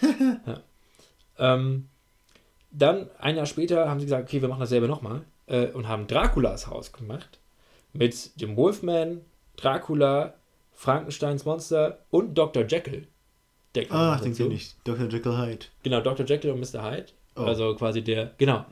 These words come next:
Speaker 1: Okay.
Speaker 2: Ja. Also er ist halt normal Doktor Jekyll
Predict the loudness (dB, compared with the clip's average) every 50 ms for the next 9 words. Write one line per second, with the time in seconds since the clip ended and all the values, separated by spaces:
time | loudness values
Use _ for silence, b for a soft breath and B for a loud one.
0 | -14 -16 -14 -14 -14 -16 -16 -16 -20 _ _ -2 0 0 0 -2 -6 -12 _ _
1 | _ _ _ _ -10 -4 -2 -2 -2 -2 -4 -8 -18 -20 _ _ _ _ _ _
2 | _ _ _ _ -4 0 2 2 2 2 0 -2 0 0 0 2 2 0 0 -2
3 | -4 -4 0 0 0 2 2 0 -2 -2 -4